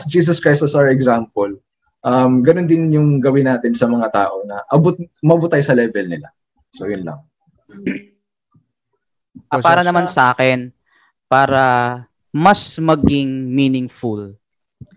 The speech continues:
Speaker 3: yung ating worship experience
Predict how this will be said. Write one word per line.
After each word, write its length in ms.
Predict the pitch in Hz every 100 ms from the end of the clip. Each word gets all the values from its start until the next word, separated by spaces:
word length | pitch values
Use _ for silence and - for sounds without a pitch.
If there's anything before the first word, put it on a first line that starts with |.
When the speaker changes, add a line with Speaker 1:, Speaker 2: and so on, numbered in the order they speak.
| _ _
Speaker 3:
yung 180 | - 127
ating 540 | 127 123 - 123 120 113
worship 440 | 120 120 - 127
experience 1120 | - - - 110 110 104 101 98 98 _ _